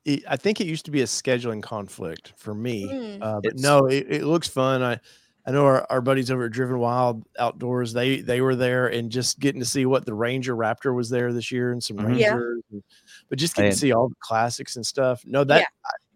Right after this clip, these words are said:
Speaker 1: and it's not that far away from me, so it wouldn't be a hard trip for us to go, but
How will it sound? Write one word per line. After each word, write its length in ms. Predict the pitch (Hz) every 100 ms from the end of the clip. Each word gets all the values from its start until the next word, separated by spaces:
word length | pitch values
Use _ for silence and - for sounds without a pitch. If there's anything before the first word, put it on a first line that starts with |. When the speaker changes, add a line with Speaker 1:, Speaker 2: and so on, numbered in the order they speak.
| _ -
Speaker 1:
and 100 | 190
it's 160 | 185 185
not 300 | 202 254 165
that 200 | 123 -
far 240 | 131 139
away 200 | 107 113
from 220 | - 113 85
me, 180 | 90
so 200 | 110 127 117
it 80 | 123
wouldn't 200 | 143 151
be 100 | 113
a 60 |
hard 400 | 87 - 135 131
trip 220 | - 117 -
for 100 | 110
us 100 | -
to 60 |
go, 160 | 113 120
but 140 | 123